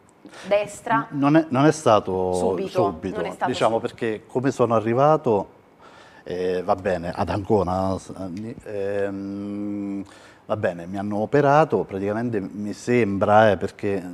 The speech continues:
Speaker 2: circa otto ore di intervento.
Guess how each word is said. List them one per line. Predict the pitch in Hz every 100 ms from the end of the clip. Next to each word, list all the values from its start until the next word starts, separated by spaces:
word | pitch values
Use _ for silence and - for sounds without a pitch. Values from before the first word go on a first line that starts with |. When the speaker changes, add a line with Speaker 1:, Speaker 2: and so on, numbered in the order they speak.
| 76 -
Speaker 2:
circa | - 117 - 113 104 104 98
otto | 107 - 113
ore | 120 104 113 110
di | 98
intervento. | 95 104 90 101 90 85 98 90